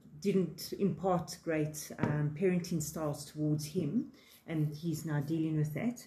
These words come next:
And then also, um, sort of like social media, any media, where you start to actually compare yourself to, to T V programs. Maybe there's something that you want to be, or this, this looks so perfect.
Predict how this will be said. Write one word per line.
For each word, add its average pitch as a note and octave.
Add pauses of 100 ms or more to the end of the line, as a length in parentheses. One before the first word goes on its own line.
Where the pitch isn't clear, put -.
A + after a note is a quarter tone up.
(340)
And G3
then G#3
also, C4 (400)
um, G3 (360)
sort -
of G#3
like A3
social A#3
media, C4 (140)
any C4
media, G3+ (400)
where G3+
you G3
start -
to A#3+
actually - (100)
compare G#3
yourself G3
to, F3 (720)
to F#3+
T C4
V F#4
programs. D3+
Maybe F3
there's F3 (180)
something F#3+
that F3
you F3+
want E3
to -
be, F#3+
or D#3+
this, F3 (120)
this F#3
looks E3+
so G3
perfect. F3